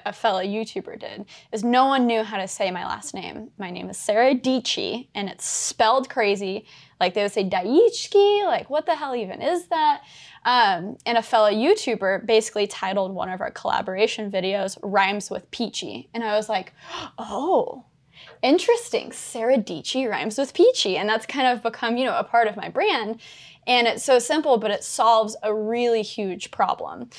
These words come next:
Um, and I imagine with Airbnb, you're not just concerned about the customers, the people on the end of, um, you know, renting out these spaces, but also the hosts, like you said. And I'm sure that's such a,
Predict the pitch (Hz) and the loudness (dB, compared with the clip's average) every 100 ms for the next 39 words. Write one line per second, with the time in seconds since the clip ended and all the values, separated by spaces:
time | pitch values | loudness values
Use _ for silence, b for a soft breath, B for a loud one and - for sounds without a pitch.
0 | B B B - 240 214 156 123 110 - | B B B 2 4 4 2 -6 -12 -14
1 | _ - 233 214 190 233 247 247 269 269 | _ 0 2 2 0 2 2 4 2 2
2 | 233 208 185 - - 226 - 220 202 190 | 0 -2 -4 -8 -4 0 4 4 4 -2
3 | 196 202 190 196 180 139 - 220 208 - | -4 -4 -6 -6 -6 -8 -8 -8 -6 -8
4 | - 233 214 190 190 185 - - 202 - | -6 -6 -4 -6 -6 -4 -2 -4 -6 -8
5 | - - - 427 453 - 190 185 202 190 | -8 -8 0 0 2 -2 -2 -4 -6 -8
6 | 196 196 190 - 196 196 - 190 196 190 | -8 -6 -6 -4 -6 -6 -8 -10 -8 -8
7 | 190 - 196 - 185 - - - 254 _ | -8 -8 -12 -10 -8 -8 -12 -16 -20 _
8 | _ - 320 104 - 214 220 220 190 - | _ 0 2 2 0 2 2 0 -6 -8
9 | - - 294 240 202 190 196 214 190 196 | -2 0 0 -2 -4 -2 -2 -4 -6 0
10 | 277 - - 180 180 - - 240 - 202 | 2 2 -2 -8 -8 -12 -2 0 0 -8
11 | B B B 220 208 202 226 208 180 - | B B B -2 -2 0 -2 -2 -4 -4
12 | 226 214 208 185 - | -2 -2 -2 -4 -6